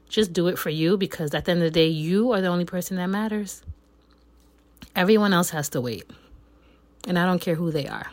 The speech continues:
And that's not to say to be selfish or selfless or anything like that. Just make sure that you are a priority. Self-care is a priority. Taking care of yourself is a priority.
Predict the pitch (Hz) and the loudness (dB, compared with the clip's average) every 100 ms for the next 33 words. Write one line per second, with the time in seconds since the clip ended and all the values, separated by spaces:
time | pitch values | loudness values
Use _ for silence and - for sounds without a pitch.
0 | - - - _ - _ _ _ - - | -16 -20 -20 _ -20 _ _ _ -14 -2
1 | 180 180 175 190 175 185 - 170 165 156 | 2 4 4 2 2 0 4 4 4 0
2 | 151 180 180 - 175 175 170 143 - 175 | 0 2 2 4 4 4 2 0 0 -2
3 | - 175 170 170 165 156 127 143 - - | 0 2 4 4 2 -2 -4 -6 -12 -20
4 | - - 190 196 190 190 180 165 - 160 | -20 -2 2 4 4 4 4 2 2 4
5 | 165 196 240 - _ _ - 190 196 226 | 6 4 0 -10 _ _ -2 2 4 4
6 | 262 254 202 180 175 190 214 233 190 180 | 4 4 6 6 4 2 2 0 -2 -2
7 | - 170 156 151 147 135 135 - - - | 0 2 2 0 -2 -4 -8 -10 -10 0
8 | 196 185 - - 180 175 165 147 - 143 | 2 2 0 2 4 4 2 -2 -4 -2
9 | 143 147 143 139 143 - - 196 185 190 | -2 -2 -2 -4 -6 -14 -4 -2 0 0
10 | - 196 180 170 160 165 160 165 156 147 | 2 2 4 2 2 0 -2 0 -2 -4
11 | 165 147 151 143 139 135 | -2 2 2 0 -2 -4